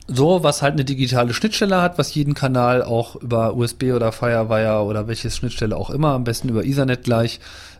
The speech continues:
äh, an den Rechner liefert zum Aufnehmen, aber was auch selber schon aufzeichnet. So ein Gerät gibt es nicht. Ist einfach nicht existent.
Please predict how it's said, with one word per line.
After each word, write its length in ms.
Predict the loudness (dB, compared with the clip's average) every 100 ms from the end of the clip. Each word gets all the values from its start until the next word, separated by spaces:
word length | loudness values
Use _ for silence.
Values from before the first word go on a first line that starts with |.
| -2
äh, 60 |
an 220 | -2 0 -2
den 120 | 0
Rechner 320 | 0 0 0
liefert 360 | 0 0 -2 -2
zum 140 | -4
Aufnehmen, 460 | -2 -2 0 2 2
aber 140 | 2
was 120 | 0
auch 140 | -2 0
selber 420 | 2 4 2 0
schon 440 | 0 0 0 -2
aufzeichnet. 720 | -2 -2 -2 -8 -8 -12 -18 -20 -20 -20 -20 -20 -6
So 180 | -2 0
ein 160 | 0
Gerät 300 | 0 -2 -2
gibt 220 | -6 -6 -8
es 160 | -8
nicht. 260 | -12 -18 -20 -20 -20 -20 -18 -16
Ist 120 | -14
einfach 380 | -14 -14 -12 -8
nicht 360 | -8 -8 -12
existent. 580 | -12 -12 -12 -12 -14